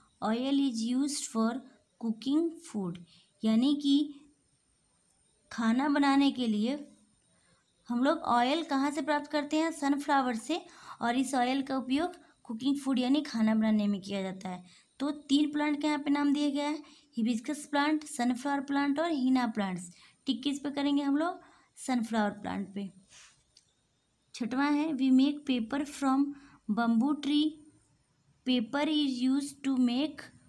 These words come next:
books", यानी हम लोग पेपर किससे तैयार करते हैं? बम्बू ट्री से, यानी बांस के पेड़ से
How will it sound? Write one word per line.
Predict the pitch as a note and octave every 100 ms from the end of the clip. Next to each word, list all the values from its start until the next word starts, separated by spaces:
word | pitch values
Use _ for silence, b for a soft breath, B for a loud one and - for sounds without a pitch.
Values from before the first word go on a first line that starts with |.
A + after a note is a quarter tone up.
| _ _ G#3+ A3+
books", | - - - b b b A#3
यानी | C4 C#4+
हम | C4+
लोग | C#4+
पेपर | C#4+ C4+ C#4+
किससे | C#4 C#4 D4+
तैयार | D4 C#4+ D4
करते | C#4 D4
हैं? | D4+ F#4+ - B B -
बम्बू | A3 B3+ B3+ C4
ट्री | C4+ B3 A3+
से, | A3 A3
यानी | B3 D#4+
बांस | B3 A#3 B3 C#4+ -
के | D#4
पेड़ | D4 C4
से | B3 C4+ E4